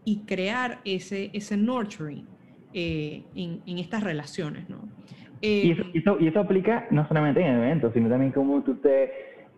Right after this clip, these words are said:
Speaker 2: cómo you portray yourself, o cómo te, te pones, eh,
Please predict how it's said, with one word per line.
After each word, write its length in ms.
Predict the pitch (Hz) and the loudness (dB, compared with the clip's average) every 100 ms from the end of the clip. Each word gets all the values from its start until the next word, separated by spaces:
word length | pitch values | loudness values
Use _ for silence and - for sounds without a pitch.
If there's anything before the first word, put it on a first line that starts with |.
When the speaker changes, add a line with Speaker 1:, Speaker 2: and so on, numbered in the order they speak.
| - - - | -2 -2 -2
Speaker 2:
cómo 220 | - 139 147 | 2 4 4
you 240 | 147 139 | 2 2
portray 400 | 151 139 - 143 | 0 2 2 2
yourself, 460 | 127 120 143 139 - | 2 2 2 2 2
o 80 | |
cómo 240 | 226 247 262 | 2 2 4
te, 280 | 240 233 - | 2 2 2
te 100 | 113 | 0
pones, 600 | 110 120 131 127 127 139 - - - - - - | 2 2 4 4 2 -2 -8 -20 -20 -20 -8 2
eh, 720 | 120 113 110 104 101 98 | 4 4 4 2 2 0